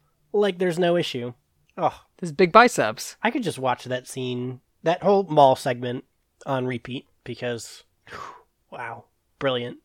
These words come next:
Speaker 1: brilliant filmmaking.
Speaker 2: And with the, like, ten policemen around him?
Speaker 1: Yeah, ten policemen surround him,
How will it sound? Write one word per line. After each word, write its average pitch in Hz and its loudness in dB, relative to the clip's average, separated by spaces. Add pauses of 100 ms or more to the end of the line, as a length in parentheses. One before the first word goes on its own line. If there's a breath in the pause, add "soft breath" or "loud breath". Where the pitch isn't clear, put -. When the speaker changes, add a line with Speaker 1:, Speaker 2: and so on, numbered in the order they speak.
(160)
Speaker 1:
brilliant 185 4
filmmaking. 123 -8 (560)
Speaker 2:
And 160 -2
with 143 0
the, 139 0 (360)
like, 135 -4 (100)
ten 147 -2 (200)
policemen 156 -2
around 151 4
him? 175 0
Speaker 1:
Yeah, - 0
ten 196 0
policemen 202 0
surround 175 -2
him, 180 0